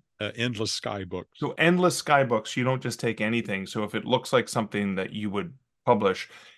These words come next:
Speaker 2: is that something that an author says, "Oh, I wanna have that extra distribution"? What's roughly, what's sort of the cost, or how does the cost structure work to, uh, i-, if you were accepted in that, in that imprint?
Speaker 1: I should say I also do just,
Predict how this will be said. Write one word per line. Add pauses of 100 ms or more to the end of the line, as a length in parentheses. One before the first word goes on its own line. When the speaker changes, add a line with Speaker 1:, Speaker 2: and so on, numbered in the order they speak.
Speaker 2:
is
that
something
that
an
author
says,
"Oh,
I
wanna
have
that
extra
distribution"? (400)
What's
roughly,
what's
sort
of
the
cost,
or
how
does
the
cost
structure
work
to,
uh, (440)
i-,
if
you
were
accepted
in
that,
in
that
imprint? (460)
Speaker 1:
I
should
say
I
also
do
just,